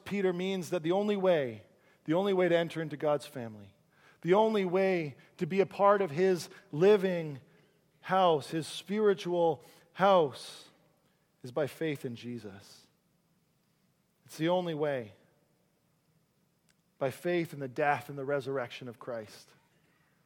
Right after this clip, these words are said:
It's the only, it's only by turning to him that we're able to actually be built up into his spiritual house. And so let me ask you this morning, have you put your faith in Jesus?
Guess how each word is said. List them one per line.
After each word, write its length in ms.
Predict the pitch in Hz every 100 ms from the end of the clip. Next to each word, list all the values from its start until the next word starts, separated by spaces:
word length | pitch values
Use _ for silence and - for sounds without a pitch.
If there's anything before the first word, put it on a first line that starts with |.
| _ _ _ _
It's 80 | -
the 120 | 190
only, 400 | 208 226 220 208 202 208
it's 220 | 165 185
only 300 | 202 220 220
by 180 | 190 190
turning 420 | - 190 208 190
to 120 | 170
him 340 | 131 180 185 175
that 120 | 165
we're 160 | 165 160
able 380 | 175 196 196 190
to 180 | 190 143
actually 540 | 165 190 - 208 202
be 160 | 175 170
built 400 | 151 202 202 202
up 300 | 185 156 - - -
into 560 | 208 220 - 202 202
his 420 | - 202 190 165 - -
spiritual 920 | - - 175 208 208 208 180 185 170 - - _
house. 540 | - 180 185 143 117 170
And 120 | 151
so 100 | 180
let 120 | 214
me 120 | 202
ask 300 | 196 190 -
you 80 | 196
this 180 | 160 -
morning, 420 | 175 180 131 117 _ _ _ _ _ _ _ _ _ _ _ _ _ _ _ _ _ _ _ -
have 160 | 156
you 180 | 180 233
put 200 | - 175
your 120 | 131
faith 340 | - 131 110 117
in 80 | 101
Jesus? 280 | 98 95